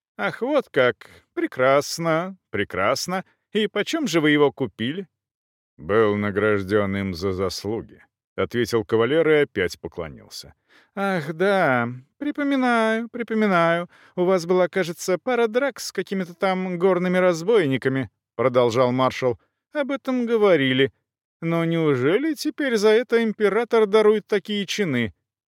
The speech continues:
«Не мне обсуждать решение императора». Волков был сдержан и скромен. «Но я рад, что оказался удостоен такой чести».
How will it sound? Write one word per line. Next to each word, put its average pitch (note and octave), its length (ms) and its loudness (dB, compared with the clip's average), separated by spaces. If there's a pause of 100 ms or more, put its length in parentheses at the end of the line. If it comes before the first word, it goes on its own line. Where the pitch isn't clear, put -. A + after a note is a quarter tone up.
(420)
«Не F#2+ 320 -4
мне A2 460 -4
обсуждать G2 680 -2
решение A2 580 0
императора». - 680 -8 (420)
Волков G#2+ 500 -2
был G#2+ 240 2
сдержан G#2+ 600 -4
и - 20 -6
скромен. - 520 -14 (400)
«Но G2 320 -4
я C#3 320 2
рад, G2+ 320 0
что - 300 -2
оказался A2+ 560 0
удостоен B2 760 -2
такой E2 400 -4
чести». - 500 -16